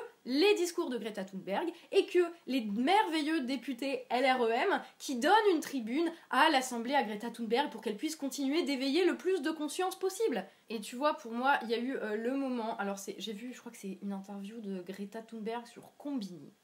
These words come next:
Et Combini lui pose la question, « Oh, qu'est-ce que vous répondez à ceux qui vous accusent d'être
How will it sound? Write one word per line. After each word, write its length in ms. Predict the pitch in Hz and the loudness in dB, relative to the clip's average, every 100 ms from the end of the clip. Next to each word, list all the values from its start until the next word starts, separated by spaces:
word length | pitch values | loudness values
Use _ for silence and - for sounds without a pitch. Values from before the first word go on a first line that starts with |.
| - | -6
Et 100 | 240 | -6
Combini 360 | 269 247 247 262 | -2 -4 -2 -2
lui 140 | 254 | -4
pose 160 | 202 262 | -4 -2
la 120 | 220 | -2
question, « 500 | 202 196 - 214 269 _ _ _ _ _ _ - 233 | -4 -8 -8 -10 -10 _ _ _ _ _ _ -10 -6
Oh, 120 | 254 | -6
qu'est-ce 140 | 254 240 | -6 -8
que 60 | |
vous 120 | 240 | -6
répondez 460 | 240 214 220 226 311 | -2 -2 -4 -8 -4
à 80 | 196 | -4
ceux 180 | 196 269 | -4 -8
qui 160 | 269 214 | -10 -8
vous 180 | 202 | -4
accusent 360 | 220 220 269 277 | -4 -6 -8 -4
d'être 260 | 214 202 | -4 -4